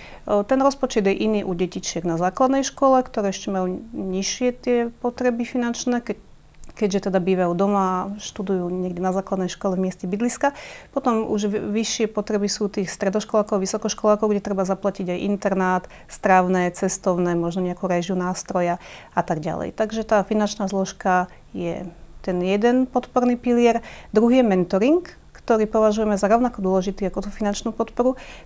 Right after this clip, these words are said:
Každé dieťa má prideleného regionálneho mentora, ktorý pôsobí v tej oblasti, kde to dieťa býva alebo kde študuje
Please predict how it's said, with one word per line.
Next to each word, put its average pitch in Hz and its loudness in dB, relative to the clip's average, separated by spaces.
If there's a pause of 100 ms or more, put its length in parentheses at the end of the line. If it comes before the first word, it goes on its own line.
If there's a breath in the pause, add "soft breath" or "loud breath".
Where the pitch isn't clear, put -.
Každé 247 6
dieťa 180 2
má 208 0
prideleného 202 2
regionálneho 202 2
mentora, 175 2
ktorý 254 0
pôsobí 196 -2
v - -4
tej 185 2
oblasti, 185 0
kde 175 -4
to 180 -2
dieťa 165 -2
býva 190 4
alebo 175 0
kde 165 -6
študuje 220 0